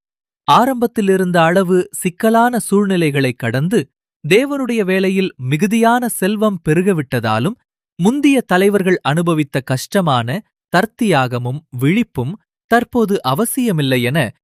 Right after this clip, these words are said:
இப்பொழுது ஊழியத்துக்கு வருகிறவர்கள் எண்ணி திறமையற்று திருப்தியடைகிற ஆபத்து நமக்கு வந்திருக்கிறது. ஆரம்பத்திலிருந்த விழிப்பும் தர்த்தியாகமும் இன்றும் காணப்படுமானால், இப்பொழுது செய்யப்படுவதை பார்க்கிலும் நூறு மடங்கு அதிகமாக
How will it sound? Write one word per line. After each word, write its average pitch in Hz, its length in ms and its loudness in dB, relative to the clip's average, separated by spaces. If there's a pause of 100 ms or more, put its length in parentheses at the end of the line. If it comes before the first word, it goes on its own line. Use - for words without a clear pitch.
(160)
இப்பொழுது 220 500 2
ஊழியத்துக்கு 247 640 0
வருகிறவர்கள் 151 720 0
எண்ணி 117 380 -4 (460)
திறமையற்று 269 600 0 (100)
திருப்தியடைகிற 185 840 -2
ஆபத்து 139 760 -2
நமக்கு 123 380 -4
வந்திருக்கிறது. 113 680 -4 (720)
ஆரம்பத்திலிருந்த 180 920 0
விழிப்பும் 190 520 -2 (140)
தர்த்தியாகமும் 143 920 -2 (160)
இன்றும் 233 540 -2
காணப்படுமானால், 120 840 -2 (460)
இப்பொழுது 233 480 0
செய்யப்படுவதை 233 800 0
பார்க்கிலும் 143 540 -2 (320)
நூறு 240 420 2
மடங்கு 185 580 0
அதிகமாக 233 680 0